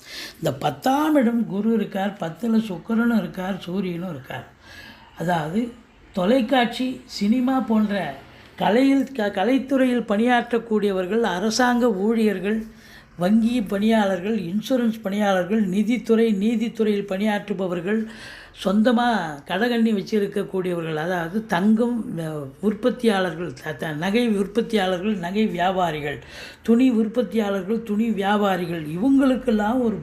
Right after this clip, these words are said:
பொற்காலம் என்று சொன்னால் மிகையாகாது. பணம் பல வகையில வந்து பையை நிரப்புங்க. பெண்களால் அனுகூலங்கள் ஏற்படும். அசையா சொத்துக்கள் மூலம் ஆதாயம் கிடைக்கும். அதே நேரத்துல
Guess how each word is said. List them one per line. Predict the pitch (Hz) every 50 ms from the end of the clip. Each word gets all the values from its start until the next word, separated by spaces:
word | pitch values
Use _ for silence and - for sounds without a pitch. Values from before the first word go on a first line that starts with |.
| -
பொற்காலம் | - 180 185 - - 220 240 226 226 226 226 220
என்று | 208 185 175 185
சொன்னால் | 156 165 165 165 170 175 180 190 185 160
மிகையாகாது. | 147 151 156 185 190 185 175 165 160 156 165 156 147 139 156 180 - - - - - - - - - - - - - - -
பணம் | - 180 180 220 277 320 311 285 233 214 - - - -
பல | - - 180 214 277 320 330
வகையில | 311 302 302 285 262 311 320 320 302 269
வந்து | 254 240 226 254
பையை | 220 - 226 202 214 208 247 247 226
நிரப்புங்க. | 202 185 185 208 202 - 220 202 170 135 123 - - - - - - - - - - - - - - - - - - - - - -
பெண்களால் | 196 208 247 262 294 311 311 311 302 320 320 330
அனுகூலங்கள் | 302 240 220 262 269 247 285 285 277 277 262 254 262 262 254
ஏற்படும். | 233 226 226 226 226 220 226 247 233 220
அசையா | 170 175 170 - 233 240 254 254 254 254
சொத்துக்கள் | 254 - 226 214 - - 247 196 202 247 240 226
மூலம் | 208 208 214 214 214 202
ஆதாயம் | 190 165 170 196 190 214 208 202 202 202 196 185
கிடைக்கும். | 190 180 170 170 - - 220 196 185
அதே | 151 151 156 180 190 214 226
நேரத்துல | 220 196 180 175 180 170 151 123 - 170